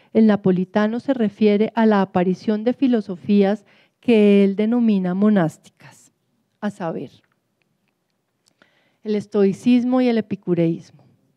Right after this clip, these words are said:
Estas, a lo largo del tiempo, han dado lugar a una moral para solitarios, ineptos para la vida civil. Abro comillas,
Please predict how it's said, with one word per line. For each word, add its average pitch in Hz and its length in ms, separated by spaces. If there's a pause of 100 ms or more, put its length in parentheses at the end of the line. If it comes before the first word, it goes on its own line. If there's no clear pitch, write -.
(680)
Estas, 233 600
a 220 100
lo 214 120
largo 202 340
del 254 180
tiempo, 208 580
han 214 200
dado 226 260
lugar 196 340
a 202 60
una 233 160
moral 185 420
para 214 260
solitarios, 190 920 (340)
ineptos 214 640
para 240 220
la 226 140
vida 180 260
civil. 185 500 (1040)
Abro 202 320
comillas, 180 560